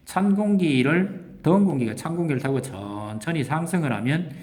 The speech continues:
그 경계면에서 비가 보슬보슬 비가 옵니다. 예, 오랫동안 비가 옵니다. 아침에 오면 저녁 늦게는 그칩니다.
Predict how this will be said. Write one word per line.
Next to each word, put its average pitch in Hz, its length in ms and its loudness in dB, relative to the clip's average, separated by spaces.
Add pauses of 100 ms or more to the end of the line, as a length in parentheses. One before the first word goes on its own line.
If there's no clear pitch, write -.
(380)
그 160 180 0
경계면에서 147 540 0
비가 139 320 -4
보슬보슬 113 800 -8
비가 113 220 -10
옵니다. 92 380 -14 (420)
예, - 100 -12
오랫동안 147 580 -2
비가 120 200 -6
옵니다. 95 340 -12
아침에 117 340 -2
오면 131 300 -2
저녁 120 260 -6
늦게는 151 440 -4
그칩니다. 92 520 -12